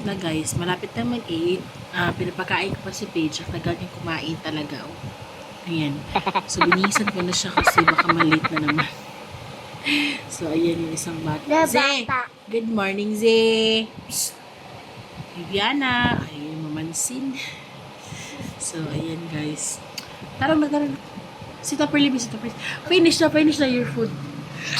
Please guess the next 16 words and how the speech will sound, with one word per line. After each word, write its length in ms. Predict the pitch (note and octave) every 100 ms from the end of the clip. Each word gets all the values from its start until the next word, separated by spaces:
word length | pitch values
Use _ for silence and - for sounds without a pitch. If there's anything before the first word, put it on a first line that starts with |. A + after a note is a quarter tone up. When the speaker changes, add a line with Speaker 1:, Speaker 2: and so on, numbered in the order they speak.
| - - -
Speaker 1:
Tagal 240 | G3+ G3 A#3+
talaga 240 | B3+ F#3+ D#3+
kumain 240 | E3 D#3+
ni 80 | D#3
Paige. 320 | C#3+ D#3 D3+ -
Ay, 240 | C#3+ D3 C#3+
oh 520 | C#3 - - - -
my 120 | D#3+ D3
gosh. 480 | D#3+ D#3 - - - - - - - - - - - G3 F3+ - - F4 -
So, 200 | - F#3+ F3+ F#3
ngayon, 320 | F#3+ G3+ G3
guys, 280 | E3 E3 - -
yung 80 | D#3+
panahon 400 | - E3+ E3+ E3+ E3+
dito 240 | - E3+ D3+
is 360 | D3 - -